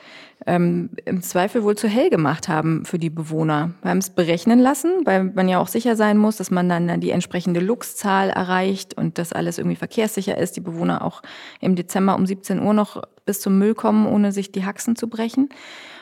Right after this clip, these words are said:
Und, ähm, letztlich scheint es aber den Bewohnern im Zweifel eher ein bisschen zu hell zu sein, was dann dazu führt, dass so Polarleuchten alle fein säuberlich,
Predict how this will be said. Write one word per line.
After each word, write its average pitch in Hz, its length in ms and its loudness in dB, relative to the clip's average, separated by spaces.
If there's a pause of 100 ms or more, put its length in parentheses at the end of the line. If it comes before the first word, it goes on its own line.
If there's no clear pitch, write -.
Und, 190 360 2
ähm, 190 500 4
letztlich 190 440 -2
scheint 202 200 2
es 214 100 -4
aber 190 180 0
den 202 160 2
Bewohnern 196 380 2
im 226 100 0
Zweifel - 400 -2
eher 233 100 2
ein 233 100 4
bisschen 233 220 0
zu 233 140 -2
hell 233 240 0
zu - 120 -8
sein, 170 280 2
was 175 100 -2
dann 180 160 0
dazu 175 240 -4
führt, 208 340 -6
dass 190 120 -4
so 190 100 -6
Polarleuchten 202 760 0
alle 196 260 0
fein 196 340 2
säuberlich, 202 560 2